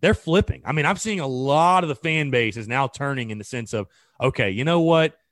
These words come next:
This guy's not the guy for the job." We're kinda seeing the light of what you were saying now. I, I,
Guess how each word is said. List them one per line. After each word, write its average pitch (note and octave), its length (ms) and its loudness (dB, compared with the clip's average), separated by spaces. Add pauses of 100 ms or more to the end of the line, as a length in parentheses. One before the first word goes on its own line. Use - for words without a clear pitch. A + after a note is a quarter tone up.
(140)
This D#3 160 -4
guy's D#3+ 320 2
not C#3+ 160 -2
the B2+ 80 -4
guy C#3 240 4
for C3+ 100 -8
the B2 80 -4
job." C3+ 460 -2
We're A2+ 100 -6
kinda C3 260 -6
seeing C3+ 320 -6
the A2+ 120 -6
light B2 240 2
of G#2+ 100 -4
what A2+ 160 -4
you B2+ 100 -2
were A#2+ 120 -2
saying B2+ 320 -2
now. A#2 180 -2
I, A2 60 0
I, B2 260 -4